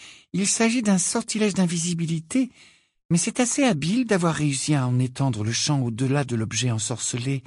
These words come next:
J'imagine que le sortilège ne doit pas durer très longtemps. » Harry ne répondit pas. Il se sentait mal.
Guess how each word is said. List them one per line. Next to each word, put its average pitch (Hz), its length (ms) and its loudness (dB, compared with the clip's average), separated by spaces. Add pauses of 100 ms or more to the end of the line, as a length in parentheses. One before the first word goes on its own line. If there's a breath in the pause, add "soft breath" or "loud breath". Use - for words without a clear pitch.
(600 loud breath)
J'imagine 170 460 2
que 180 100 -2
le 160 60 0
sortilège 156 560 -2
ne 156 80 2
doit 127 160 0
pas 185 160 -2
durer 175 240 -2
très 135 180 -6
longtemps. » 123 460 -6 (1080)
Harry 139 300 4
ne 131 120 6
répondit 120 520 0
pas. 73 360 -6 (920)
Il 98 80 -4
se 120 120 0
sentait 104 320 0
mal. 67 400 -6